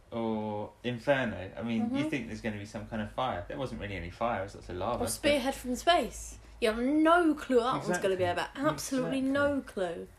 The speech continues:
Speaker 1: So, yeah.
Speaker 2: You think it's gonna
Speaker 1: But
Speaker 2: be like, um, like a caveman from space.
Speaker 1: Mm. But no. But no.
Speaker 2: Mm-hmm.
Speaker 1: But yeah, so we started off this one, interestingly, with the Time Lords.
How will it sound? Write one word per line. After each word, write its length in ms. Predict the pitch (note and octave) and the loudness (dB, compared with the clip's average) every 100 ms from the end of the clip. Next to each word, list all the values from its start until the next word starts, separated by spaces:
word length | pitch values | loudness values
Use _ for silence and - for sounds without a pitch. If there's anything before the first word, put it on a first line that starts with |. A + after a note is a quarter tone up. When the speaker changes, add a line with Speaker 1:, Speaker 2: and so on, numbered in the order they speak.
| - - - - | -20 -20 -20 -4
Speaker 1:
So, 80 | A2+ | -2
yeah. 240 | A#2 B2+ G#2 - | 0 -2 -8 -6
Speaker 2:
You 100 | C4+ | 0
think 140 | C#4 D4 | 4 4
it's 80 | C4+ | 4
gonna 220 | C#4 C4 | 4 4
Speaker 1:
But 40 | |
Speaker 2:
be 140 | C4 B3+ | 6 6
like, 320 | A3+ - A#3+ | 6 2 0
um, 380 | B3 B3 B3 A3+ - - - | 2 2 0 -4 -14 -20 -6
like 400 | A3+ A3 A3 G#3+ | 2 4 4 0
a 60 | G3+ | -8
caveman 600 | - A#3+ C#4 B3 G#3 G3+ | -6 -2 0 0 -4 -4
from 180 | G#3 G#3+ | -6 -6
space. 720 | - C#4 A#3 - - - B2+ | -4 -2 -2 -6 -10 -8 -4
Speaker 1:
Mm. 140 | A#2+ G#2 - - - - - - - - - - | -4 -6 -12 -20 -18 -16 -16 -16 -20 -20 -16 -12
But 120 | G2 | -8
no. 140 | G#2 F#2+ - - - - - - - | -8 -8 -12 -18 -18 -18 -20 -20 -20
But 80 | - - | -18 -12
no. 140 | - A#3+ | -8 -4
Speaker 2:
Mm-hmm. 220 | B3 C4+ - - - | -4 -4 -8 -12 -6
Speaker 1:
But 100 | A2+ | -2
yeah, 220 | A#2+ A2 | 0 -2
so 540 | - A2+ A2 A2 A2 - - | -2 0 2 2 -2 -4 -8
we 220 | A#2 C3 | -4 -4
started 340 | - E3 D3+ B2 | -2 0 0 -2
off 140 | B2+ | -4
this 180 | D#3 - | -6 -4
one, 160 | G#2+ | -2
interestingly, 680 | B2+ C#3+ B2 - A2+ G2+ G#2 | 0 0 -2 -2 -6 -4 -4
with 200 | A#2+ C3 | -4 -6
the 60 | B2+ | -10
Time 440 | - C#3 G3 C#3+ | -6 -4 -2 -2
Lords. 460 | E2+ D#2+ - - | -4 -6 -10 -18